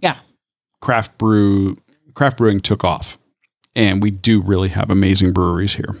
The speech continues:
Speaker 1: But so do they in Alaska.
Speaker 2: They do.
Speaker 1: And we couldn't help it. I mean, the first time we went to Alaska, we went here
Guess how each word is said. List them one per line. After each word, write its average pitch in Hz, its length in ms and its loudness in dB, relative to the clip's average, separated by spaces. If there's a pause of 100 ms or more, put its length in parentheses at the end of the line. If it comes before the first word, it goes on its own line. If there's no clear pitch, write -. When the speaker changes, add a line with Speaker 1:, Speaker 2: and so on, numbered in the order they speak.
(1600)
Speaker 1:
But 202 140 -6
so 294 400 0
do 339 180 0
they 254 560 -2
in 185 240 -4
Alaska. 156 800 -2
Speaker 2:
They 113 120 2
do. 82 200 -4 (240)
Speaker 1:
And 165 420 2 (100)
we 202 360 0
couldn't 294 320 0
help 202 320 -2
it. 151 100 2
I 160 80 -2
mean, 160 320 -2 (680)
the 175 140 -8
first 269 380 0
time 294 200 0
we 285 120 2
went 285 220 0
to 285 120 -2
Alaska, 277 420 0
we 269 160 -2
went 269 200 0
here 262 400 0